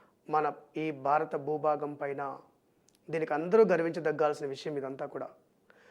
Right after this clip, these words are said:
మహానుభావులు, గురువులు, సాధులు, సంతులు ఎంతోమంది ఉపన్యాసాల ద్వారా ప్రజల్ని వారున్నటువంటి కామ, క్రోధ, మోహ, లోభ, మద, మాత్సర్యాల నుంచి బయటపడడానికి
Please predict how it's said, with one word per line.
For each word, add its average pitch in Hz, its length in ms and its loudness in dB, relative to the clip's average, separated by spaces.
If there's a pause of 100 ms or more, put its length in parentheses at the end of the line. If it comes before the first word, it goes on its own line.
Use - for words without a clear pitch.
(180)
మహానుభావులు, 156 680 6
గురువులు, 160 460 2
సాధులు, 151 420 2
సంతులు 151 340 0
ఎంతోమంది 170 800 0 (720)
ఉపన్యాసాల 170 720 2
ద్వారా 156 380 4 (1120)
ప్రజల్ని 247 420 4
వారున్నటువంటి 185 1000 4 (1200)
కామ, 175 360 8
క్రోధ, 196 580 2
మోహ, 160 640 4
లోభ, 190 420 6
మద, 156 380 6
మాత్సర్యాల 196 880 4
నుంచి 170 540 0 (300)
బయటపడడానికి 156 960 2